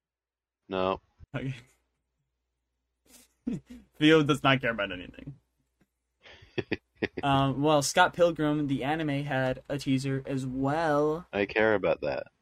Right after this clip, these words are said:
Speaker 2: Exactly. Um, I just,
Speaker 1: <laughs>
Speaker 2: it, like, knowing that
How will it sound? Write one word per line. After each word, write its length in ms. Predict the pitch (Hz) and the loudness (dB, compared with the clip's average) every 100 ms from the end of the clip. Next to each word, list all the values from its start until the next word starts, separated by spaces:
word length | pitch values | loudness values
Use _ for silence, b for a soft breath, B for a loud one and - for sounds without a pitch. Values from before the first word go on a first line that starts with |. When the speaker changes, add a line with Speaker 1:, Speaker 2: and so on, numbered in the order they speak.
| _ | _
Speaker 2:
Exactly. 600 | 131 120 107 117 98 69 - _ _ _ _ _ _ _ - | -8 -6 -4 -6 -8 -16 -18 _ _ _ _ _ _ _ -4
Um, 360 | 131 131 131 190 | 2 4 4 4
I 200 | - 160 | 4 4
just, 320 | 180 247 349 | 4 2 2
Speaker 1:
<laughs> 60 | - | 2
Speaker 2:
it, 260 | 202 196 - - | 2 0 -2 2
like, 280 | 165 151 - - _ _ b b | 2 2 -2 -16 _ _ b b
knowing 540 | 147 147 151 165 175 175 | -4 0 2 0 -2 -2
that 180 | 147 | -2